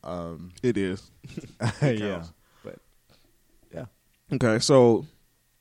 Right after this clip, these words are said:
Speaker 2: you skated by. Do you remember what your G P A was when you graduated?
Speaker 1: I graduated with, like, a three point oh. I always had, like, a A or a B. Mom didn't know, like, what was going on at school,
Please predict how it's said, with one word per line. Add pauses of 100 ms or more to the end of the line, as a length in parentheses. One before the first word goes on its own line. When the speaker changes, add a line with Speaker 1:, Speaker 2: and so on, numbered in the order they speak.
(800)
Speaker 2:
you
skated
by.
Do
you
remember
what
your
G
P
A
was
when
you
graduated? (1040)
Speaker 1:
I
graduated
with,
like,
a
three
point
oh.
I
always
had,
like,
a
A
or
a
B.
Mom
didn't
know,
like,
what
was
going
on
at
school,